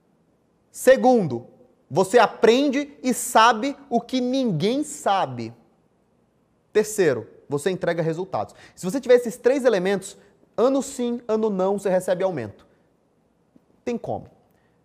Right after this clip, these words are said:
Você sabe o que ninguém sabe. Como é que você, como é que você aprende o que ninguém sabe?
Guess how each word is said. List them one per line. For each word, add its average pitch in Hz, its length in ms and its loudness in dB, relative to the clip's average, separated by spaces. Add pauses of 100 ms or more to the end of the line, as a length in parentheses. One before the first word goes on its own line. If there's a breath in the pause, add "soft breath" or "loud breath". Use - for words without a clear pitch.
(280)
Você 285 140 -2
sabe 277 220 -2
o 269 40 -8
que 254 80 -6
ninguém 226 260 -4
sabe. 110 460 -8 (400)
Como 277 200 0
é 359 60 0
que 320 100 -4
você, 240 320 2 (260 loud breath)
como 233 160 0
é 294 40 2
que 294 100 -6
você 240 240 0
aprende 226 760 -2 (520)
o 185 80 -6
que 214 100 -8
ninguém 185 300 -2
sabe? 104 420 -6